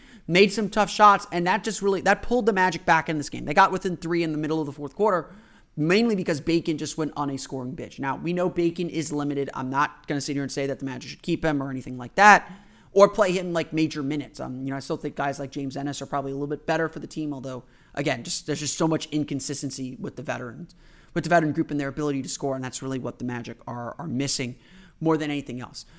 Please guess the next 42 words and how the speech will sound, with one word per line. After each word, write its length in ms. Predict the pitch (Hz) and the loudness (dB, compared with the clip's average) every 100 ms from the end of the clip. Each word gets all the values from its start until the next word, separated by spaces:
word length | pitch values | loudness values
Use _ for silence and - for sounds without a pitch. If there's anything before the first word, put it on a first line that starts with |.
| - - | -20 0
Um, 200 | 160 165 | 2 4
but 160 | 170 170 | 2 6
Bacon 300 | 202 202 185 | 6 6 4
had 140 | 196 | 4
a 40 | |
really 240 | 190 175 170 | 4 2 0
nice 220 | 165 160 | -2 -2
game, 220 | 147 151 | -4 -4
and 100 | 147 | -4
I 20 | |
think 200 | 139 143 | -8 -10
it's 140 | 135 - | -10 -8
worth 280 | 143 135 139 | -8 -6 -6
noting 400 | 135 139 139 135 | -6 -6 -6 -8
just 220 | 131 - | -10 -8
how 160 | 135 135 | -8 -4
good 160 | 135 | -4
of 80 | 135 | -4
a 20 | |
game 240 | 131 123 123 | -6 -10 -8
that 120 | 131 | -6
he 60 | |
had. 420 | 139 - 180 139 - - | 10 12 12 8 -4 -12
Um, 340 | - 185 120 135 | -10 -8 -8 -6
his 200 | 147 135 | -6 -6
g-, 120 | 135 - | -10 -4
job 300 | 147 139 131 | 0 0 0
out 160 | 143 | -4
there 160 | - 131 | -4 -6
is 100 | 143 | -6
to 100 | 160 | -8
score. 340 | - 170 320 - | -6 -4 -4 -8
That's 380 | - - - - | -10 -8 -10 -8
what 260 | 170 135 - | -4 -4 -6
he 200 | - 165 | -12 -2
did. 240 | 175 - - - - - - - - _ _ _ - | 0 0 -8 -20 -20 -20 -20 -20 -20 _ _ _ 0
Orlando 320 | 196 220 226 | 4 6 6
got 220 | 214 202 | 6 4
sixteen 460 | - 247 - 220 - | 8 8 10 6 6
points 360 | 220 214 - | 6 6 2
from 180 | 196 175 | -2 -4
Cole 300 | - 202 202 | -2 0 0